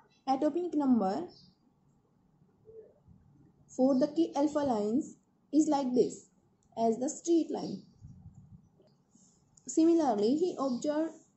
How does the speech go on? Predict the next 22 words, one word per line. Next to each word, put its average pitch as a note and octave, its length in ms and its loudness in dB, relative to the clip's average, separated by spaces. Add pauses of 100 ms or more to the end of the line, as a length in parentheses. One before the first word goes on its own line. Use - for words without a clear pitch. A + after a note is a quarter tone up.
(140)
it C4 200 -4
for A3+ 540 -2 (680)
L E4+ 220 0
alpha D4 280 -2
line, A3 520 -4 (1040)
the B3 80 -2
graph C#4 340 -2
between B3+ 580 -4 (400)
square D4 380 -4
root D#4+ 200 0
of C4 160 -2
the D4 100 -2
frequency B3+ 800 -4 (100)
and A3 400 -4 (1800)
K C#4+ 220 -2
alpha C4+ 480 0
of D4 260 -2
any C#4 220 0
particular A#3+ 680 0 (2500)
atomic C#4+ 380 0
number B3 500 0
Z B3+ 460 -2